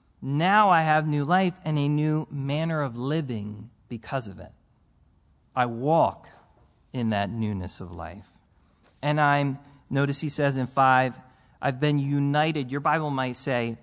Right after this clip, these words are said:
planted together with Christ. It's actually a very interesting word there in the Greek. It's the only time it's used.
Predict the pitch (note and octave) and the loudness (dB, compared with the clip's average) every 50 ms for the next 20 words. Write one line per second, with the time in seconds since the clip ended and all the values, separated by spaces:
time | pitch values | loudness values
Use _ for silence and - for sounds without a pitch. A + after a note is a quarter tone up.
0 | - - - - - C#3 C#3+ D3+ D#3 E3 F3+ F3+ E3+ - - D#3 C#3 A#2+ A2 - | -4 -2 -2 -2 0 -2 0 2 2 4 2 2 0 -2 -4 -2 -2 -2 -4 -6
1 | C#3+ A#2+ A2+ B2+ A#2 A2+ A2 G2+ G2+ G2+ G2+ G#2 G#2+ G2+ _ _ - A#2 G#2 G2+ | -6 -6 -4 -4 -4 -4 -4 -6 -8 -8 -8 -8 -10 -10 _ _ -12 -10 -10 -10
2 | G2 - E2+ - D3+ E3+ E3+ - D#3+ D3 C3+ A#2+ C#3+ D#3 D3+ - - C#3+ D3+ - | -10 -12 -10 -8 -8 -8 -6 -6 -6 -6 -4 -4 -4 -4 -4 -6 -6 -6 -6 -4
3 | E3 D3 - - C#3 B2+ A#2 A2 A#2+ B2 C3 C#3+ C3+ B2+ A#2 A2+ A2 A2 G#2 A2 | -6 -10 -8 -6 -4 -4 -2 -2 -2 0 0 0 -2 0 -2 0 0 -2 -4 -4
4 | C3+ C#3 C3 A#2 - A2+ - - - A2 - - B2 C3 C#3+ D3 D3 C#3+ - - | -4 -4 -4 -4 -6 -10 -10 -10 -12 -14 -14 -10 -8 -8 -6 -6 -6 -8 -8 -6
5 | A#2+ A#2 A#2 A2+ A2 G#2 - - - A2 A2 A#2 B2 B2 G#2+ G2 G2+ G#2 A2 - | -4 -4 -2 -4 -4 -8 -8 -12 -12 -8 -6 -6 -4 -4 -6 -6 -6 -8 -10 -12
6 | - - | -16 -18